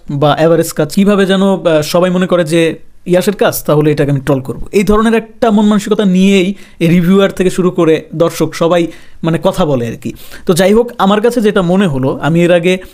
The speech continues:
এই সিনেমার, আহ, আরেকটা গান, যেটা ওই যে একটু ডিস্কো টাইপ, মানে, ডান্স আছে, ওই পাগলু ঘরানার গান, সে, সেই গানটার রিভিউ কিন্তু দিয়েছিলাম। সেটা যদি না দেখে থাকো, তাহলে আমার চ্যানেলের মধ্যে আছে, তোমরা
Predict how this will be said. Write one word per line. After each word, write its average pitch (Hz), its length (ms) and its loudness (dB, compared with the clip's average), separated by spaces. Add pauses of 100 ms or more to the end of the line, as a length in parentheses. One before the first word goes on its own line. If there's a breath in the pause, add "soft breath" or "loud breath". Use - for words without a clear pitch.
(100)
এই 165 100 2
সিনেমার, 180 460 0
আহ, 156 460 0
আরেকটা 175 320 -2
গান, 151 240 0 (280 loud breath)
যেটা 160 300 0
ওই 156 100 2
যে 156 120 0
একটু 147 380 -2
ডিস্কো 175 340 -2
টাইপ, 135 320 -6
মানে, 139 360 -4
ডান্স 156 440 -2
আছে, 131 220 -4 (260 loud breath)
ওই 160 120 4
পাগলু 185 420 0
ঘরানার 151 420 0
গান, 135 220 -2
সে, 151 200 -6 (240 loud breath)
সেই 208 160 0
গানটার 196 320 0
রিভিউ 190 240 2
কিন্তু 190 200 2
দিয়েছিলাম। 180 500 0 (100)
সেটা 175 180 0
যদি 165 200 0
না 165 180 2
দেখে 156 240 0
থাকো, 170 200 0
তাহলে 156 300 2
আমার 156 180 0 (320 loud breath)
চ্যানেলের 160 420 2
মধ্যে 151 220 0
আছে, 143 200 0
তোমরা 156 220 0